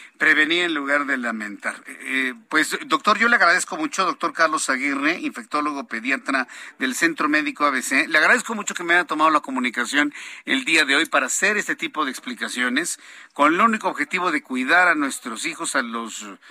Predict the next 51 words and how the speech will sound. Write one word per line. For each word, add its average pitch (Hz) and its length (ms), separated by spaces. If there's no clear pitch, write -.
a - 100
los 110 220
niños, 190 600
a 135 80
los 107 160
jóvenes, 196 420
porque, - 240
bueno, 123 160
ya 131 280
hablar 131 280
de 135 100
quince, 139 320
dieciséis 123 380
años 131 400
ya 139 120
nos, 143 280
eh, 120 240
habla 135 340
de 120 100
adolescencia, 117 680
de 113 100
juventud, 139 720
y, 143 80
bueno, 202 180
pues 180 160
estaremos 175 460
muy 196 120
atentos 180 500
de 156 80
lo 143 100
que 139 100
informe 165 640
la 139 100
Organización 135 460
Mundial 151 300
de 147 80
la 131 100
Salud 131 420
sobre 139 280
el 131 60
origen 139 420
de 123 120
esta 135 180
infección. 117 400
Muchísimas 208 480
gracias 214 300
por 160 160
su 294 80
tiempo, 196 340
doctor 127 320
Aguirre. 110 420